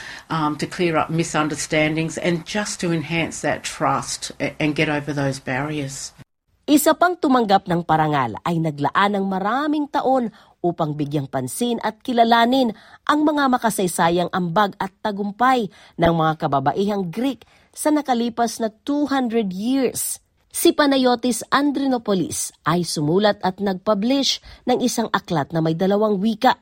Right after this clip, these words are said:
Speaker 2: o bilingual na nagtatampok sa buhay at mga nagawa ng apat na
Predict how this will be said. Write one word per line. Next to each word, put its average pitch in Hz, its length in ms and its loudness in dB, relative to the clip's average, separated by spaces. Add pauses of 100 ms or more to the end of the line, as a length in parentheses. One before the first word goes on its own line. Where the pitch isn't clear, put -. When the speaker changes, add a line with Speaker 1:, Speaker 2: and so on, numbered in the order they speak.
Speaker 2:
o 208 80 0
bilingual 185 720 2 (480)
na 156 160 4
nagtatampok 131 880 0
sa 156 160 -2
buhay 202 480 2 (380)
at 294 180 0
mga 247 300 4
nagawa 185 340 6
ng 160 140 0 (100)
apat 262 480 -2
na 233 80 4